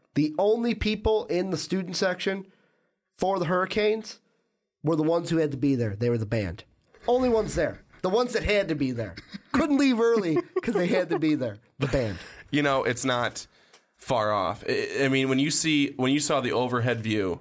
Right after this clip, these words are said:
Speaker 2: of that stadium, I mean, it's depressing. It was depressing. And you know what?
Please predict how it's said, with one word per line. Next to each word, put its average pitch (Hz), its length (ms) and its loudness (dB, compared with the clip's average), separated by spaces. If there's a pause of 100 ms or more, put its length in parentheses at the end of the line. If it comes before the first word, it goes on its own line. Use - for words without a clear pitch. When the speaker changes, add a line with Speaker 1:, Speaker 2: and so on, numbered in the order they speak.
(140)
Speaker 2:
of 107 160 -2
that 107 200 0
stadium, 92 520 -2 (800)
I 113 120 0
mean, 107 160 0
it's 113 200 -2
depressing. 107 580 -6 (260)
It 120 200 0
was 117 240 0
depressing. 131 440 -2
And 160 120 0
you 185 60 0
know 190 160 0
what? 156 340 0